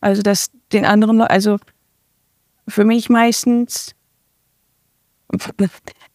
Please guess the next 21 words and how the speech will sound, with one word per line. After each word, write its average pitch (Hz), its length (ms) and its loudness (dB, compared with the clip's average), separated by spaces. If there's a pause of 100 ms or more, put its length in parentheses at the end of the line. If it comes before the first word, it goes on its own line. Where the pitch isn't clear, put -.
es 185 160 -2
hört - 200 -2
sich - 100 -12
vielleicht - 300 -4
ein 214 80 -4
bisschen 214 280 -6
blöd - 240 -10
an, - 160 -10 (220)
also 202 280 0 (340)
für 220 140 -4
mich 214 160 2
se-, 214 120 -2 (480)
<laughs> - 480 -8
also, 220 440 2 (720)
also 202 220 0
ich 220 200 2
hab 233 180 2
mein 208 240 2
Diabetes 202 480 2
so 214 80 0
akzeptiert 208 1080 -2